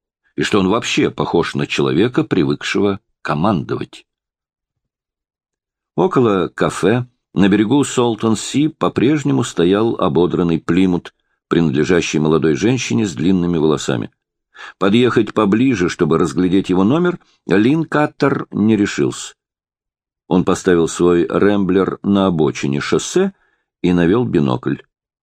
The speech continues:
С озера несло гнилью, тухлая вода была покрыта какой-то коркой, по которой, казалось, даже можно ходить. Лин не мог понять, откуда взялся этот человек в бейсболке.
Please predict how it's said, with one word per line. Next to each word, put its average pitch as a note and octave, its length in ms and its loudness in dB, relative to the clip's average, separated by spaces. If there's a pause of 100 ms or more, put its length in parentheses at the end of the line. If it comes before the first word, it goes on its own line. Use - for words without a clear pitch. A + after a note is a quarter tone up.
(540)
С - 160 -6
озера C2+ 320 0
несло C#2 400 0
гнилью, D3+ 580 0 (300)
тухлая A#2 440 2
вода A2 280 0
была G#2 240 2
покрыта G2+ 460 0
какой-то F#2 400 0
коркой, C3 580 0
по G2 160 0
которой, G#2 320 0
казалось, G2 460 0
даже F#2+ 240 2
можно F2+ 380 0
ходить. D#2 640 -2 (1040)
Лин C3 360 2
не C#3 80 0
мог C#3 180 -4
понять, B2+ 340 0
откуда D#2 280 -2
взялся D2 400 -2
этот C2+ 220 -4
человек F#2 520 -2
в D2 180 -8
бейсболке. - 680 -4